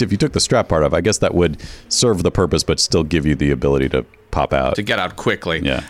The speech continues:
Speaker 2: 'Cause otherwise, n-, you know, you're just, you're just a week away from wearing, uh, you know, one of the team shirts,
Speaker 1: <laughs>
Speaker 2: and then you're the asshole with the goggles.
Speaker 1: <laughs> I know. I don't, I, I do have a, a shirt that, because it's like a,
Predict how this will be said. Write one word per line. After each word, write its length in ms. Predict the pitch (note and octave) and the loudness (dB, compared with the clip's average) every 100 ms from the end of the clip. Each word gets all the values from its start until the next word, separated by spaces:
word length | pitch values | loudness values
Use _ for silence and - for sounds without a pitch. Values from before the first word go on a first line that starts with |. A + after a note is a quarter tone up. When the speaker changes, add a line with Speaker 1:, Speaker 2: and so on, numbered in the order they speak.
| - | -6
Speaker 2:
'Cause 160 | - C#3+ | -2 0
otherwise, 640 | F#3+ G#3 D#3+ C#3 B2+ - - | 2 2 2 2 -2 -6 -6
n-, 100 | B2+ A#2 | -6 -4
you 220 | B2 C3 | -2 0
know, 240 | A2 G2 | 2 0
you're 240 | - B2 C3+ | -2 -2 -2
just, 420 | - B2 - - | 0 -2 -2 -6
you're 160 | C#3 C3+ | -6 -4
just 240 | B2 - | -4 0
a 60 | G#2+ | 0
week 240 | B2+ B2+ | 0 2
away 300 | A2 A2+ A2 | 2 2 0
from 240 | - G2+ | 0 0
wearing, 420 | G2+ A2 A2 G#2 - | 2 2 2 0 -2
uh, 60 | G2+ | -2
you 240 | F#2 F2 | -2 -2
know, 100 | F#2+ | -2
one 140 | F#2+ G2 | -2 -2
of 60 | |
the 60 | F2+ | -2
team 320 | - C#3+ C#3 | -2 0 2
shirts, 520 | C3+ G#2 F#2 F#2+ - - | 0 0 0 -2 -4 -6
Speaker 1:
<laughs> 40 | - | -4
Speaker 2:
and 480 | A#2 - - G#2 | -2 -2 -2 -2
then 120 | A2 A#2 | 0 0
you're 180 | A2+ A2+ | 0 0
the 120 | A#2 | 0
asshole 320 | A#2 - A#2+ | 0 0 2
with 100 | A2+ | 2
the 80 | G#2 | 0
goggles. 800 | A2+ A#2+ C3 G#2 F#2 F#2+ - - - - D3 | -2 0 0 0 0 0 -2 -4 -8 -6 -4
Speaker 1:
<laughs> 320 | D3+ D3+ C#3+ - | -2 0 -2 0
I 120 | E2+ | 2
know. 280 | E2 D#2 D#2 | 2 2 2
I 100 | E2 | 2
don't, 320 | G2+ G#2+ - G2 | 2 2 2 0
I, 120 | - | 0
I 80 | G#2+ | 0
do 240 | A2 C#3 | 2 2
have 260 | B2+ B2+ G#2 | 2 2 2
a, 240 | G2 F#2 - | 4 2 2
a 140 | F#2+ | 0
shirt 460 | - - G#2+ G2+ - | 0 0 2 0 -4
that, 340 | G2 F#2+ - F#2 | -2 -2 0 -2
because 380 | F2 G#2 E2 | 0 0 0
it's 200 | D#2+ - | 0 0
like 120 | D#2+ C2+ - - - | -2 -4 -10 -10 -2
a, 120 | D2+ | -2